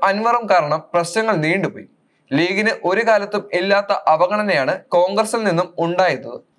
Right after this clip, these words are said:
ഇങ്ങനെ പോയാൽ പാർട്ടിക്ക് വേറെ വഴി നോക്കേണ്ടി വരുമെന്നും ചില ലീഗ് നേതാക്കൾ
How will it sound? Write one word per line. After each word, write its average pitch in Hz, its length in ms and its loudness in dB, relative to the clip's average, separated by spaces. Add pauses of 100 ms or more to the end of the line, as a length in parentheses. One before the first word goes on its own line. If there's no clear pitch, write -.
(120)
ഇങ്ങനെ 226 300 2
പോയാൽ 220 380 2 (120)
പാർട്ടിക്ക് 202 600 0
വേറെ 190 300 4
വഴി 196 240 0
നോക്കേണ്ടി 208 440 0
വരുമെന്നും 143 540 -4 (200)
ചില 214 220 0
ലീഗ് 214 380 0
നേതാക്കൾ 185 400 2